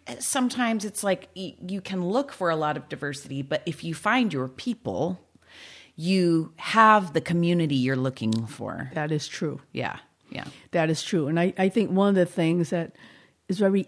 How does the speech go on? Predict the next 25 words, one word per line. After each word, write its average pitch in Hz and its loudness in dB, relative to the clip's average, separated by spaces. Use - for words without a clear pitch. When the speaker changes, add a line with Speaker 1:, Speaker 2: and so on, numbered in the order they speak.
Speaker 2:
easy 214 6
to 175 2
do 160 -2
is - 0
to 170 -4
just 156 -4
find 311 2
people 170 -4
like 139 -4
you 139 -2
and 185 -2
to 156 -4
stay 170 4
with 156 -2
people 135 -6
Speaker 1:
Yes, 131 2
Speaker 2:
like 135 -6
you. 123 -2
Speaker 1:
yes, 139 0
it's - -10
very 139 0
tempting. - -10
Speaker 2:
Yeah, 180 4
and 185 4
I, 180 6